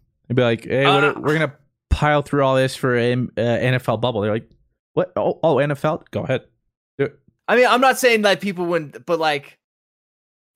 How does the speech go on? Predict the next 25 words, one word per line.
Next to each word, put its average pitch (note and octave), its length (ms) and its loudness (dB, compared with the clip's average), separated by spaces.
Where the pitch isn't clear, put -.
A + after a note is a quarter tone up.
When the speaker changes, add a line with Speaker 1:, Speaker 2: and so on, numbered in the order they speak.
Speaker 2:
but D3+ 100 -8
now E3 140 0
you're E3 140 -2
telling F3 280 0
me E3+ 100 -6
you E3 160 -8
gotta D#3 220 2
get D3 140 -2
Aaron D3+ 240 -2
Rodgers D3 460 0
in C#3+ 80 -4
a C3 80 -2
bubble? C#3+ 640 -2
Like, B2 200 -6
you D3 100 -8
really D#3 280 -2
think D#3+ 200 -8
A-Rod D3 580 0
is C#3 120 -12
gonna, C3+ 180 -8
like, B2+ 240 -6
sit D3 220 -6
in C#3 60 -12
a C3+ 60 -10
bubble? C#3+ 540 -6